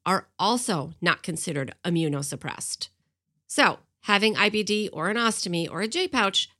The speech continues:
doesn't mean you're at a greater risk of infection. The immunosuppressed status comes from receiving certain I B D medications.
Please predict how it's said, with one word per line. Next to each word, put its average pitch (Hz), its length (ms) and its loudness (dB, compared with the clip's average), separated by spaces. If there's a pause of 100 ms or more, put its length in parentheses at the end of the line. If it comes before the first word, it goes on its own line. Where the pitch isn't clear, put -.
(160)
doesn't 196 380 2
mean 180 460 2
you're 180 200 -2
at 156 180 0
a 156 60 -4
greater 151 380 -4
risk 143 340 -4
of 147 120 -6
infection. 147 640 -6 (580)
The 214 120 4
immunosuppressed 262 1000 -2
status 285 720 -2
comes 208 320 -2
from 185 240 -2
receiving 196 480 0
certain - 480 -4
I 160 140 0
B 175 160 -2
D 165 180 -2
medications. 165 920 -2